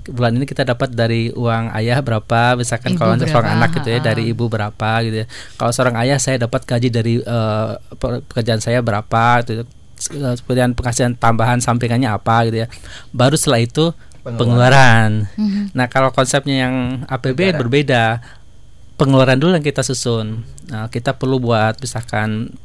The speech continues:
Speaker 1: proyek infrastruktur, buat biaya pengembangan S D M, buat kesehatan, buat pendidikan. Setelah semuanya disusun, baru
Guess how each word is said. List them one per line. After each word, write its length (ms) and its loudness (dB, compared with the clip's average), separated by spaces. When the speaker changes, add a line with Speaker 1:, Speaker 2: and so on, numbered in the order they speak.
Speaker 1:
proyek 240 -4
infrastruktur, 880 -2
buat 300 0
biaya 640 0
pengembangan 480 -2
S 140 -4
D 120 -2
M, 160 -2
buat 200 0
kesehatan, 1040 0
buat 240 -2
pendidikan. 720 -2
Setelah 400 4
semuanya 360 4
disusun, 500 0
baru 340 2